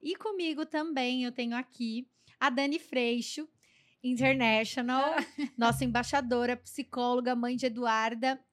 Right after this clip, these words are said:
Speaker 1: e Maria Luísa. Bem-vinda.
Speaker 2: Obrigada, que saudade que eu tava.
Speaker 1: É, faz quanto tempo que você não pisava aqui na redação?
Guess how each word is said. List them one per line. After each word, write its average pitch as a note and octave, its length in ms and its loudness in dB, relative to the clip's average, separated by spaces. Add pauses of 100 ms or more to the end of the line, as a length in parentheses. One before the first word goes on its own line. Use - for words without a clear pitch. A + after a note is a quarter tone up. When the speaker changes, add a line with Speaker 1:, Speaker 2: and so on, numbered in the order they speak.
Speaker 1:
e D#4+ 160 0
Maria C#4 320 -2
Luísa. A3 540 -2 (400)
Bem-vinda. A#3+ 640 0
Speaker 2:
Obrigada, B3 720 -4
que - 100 -20
saudade A#3+ 500 -8
que - 80 -12
eu B3+ 60 -10
tava. G3+ 400 -14
Speaker 1:
É, G#3+ 500 0
faz C4+ 160 -2
quanto F#4 300 -8
tempo D4+ 300 -2
que - 40 -16
você D4+ 80 -4
não C#4+ 80 -6
pisava A#3+ 340 0
aqui A3+ 120 -6
na A3 100 -4
redação? G#3 540 -6